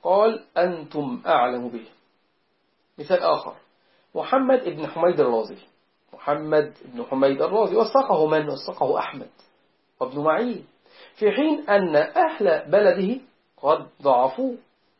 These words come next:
أبو زرع الرازي، أبو حاتم الرازي ضعفوه. ضعفوا من؟ ضعفوا محمد بن حميد الرازي. ومن وثقه؟ ومن وثقه؟ أئمة كأحمد بن معين. من الذي يقدم قوله هنا؟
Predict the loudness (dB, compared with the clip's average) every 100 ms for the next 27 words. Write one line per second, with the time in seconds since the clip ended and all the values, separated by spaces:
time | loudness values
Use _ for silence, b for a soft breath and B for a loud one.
0 | _ -6 0 4 6 6 6 4 0 -4
1 | -2 -4 -2 4 4 4 0 -6 _ _
2 | _ _ _ _ _ _ _ _ -4 0
3 | 2 2 0 -6 -10 -16 -4 0 0 0
4 | 0 0 -2 -4 -2 -2 -2 -4 -4 -4
5 | -4 -6 -6 -6 -6 -6 -8 -12 _ -2
6 | 4 6 4 4 0 0 -4 -8 _ _
7 | -8 -4 0 0 -2 -2 -4 -4 -10 _
8 | -14 -2 0 0 -6 -10 -12 -10 -8 -8
9 | -4 -2 -2 -4 B B B -2 2 4
10 | 2 0 0 0 -2 -2 -4 -2 -2 0
11 | -2 -2 -4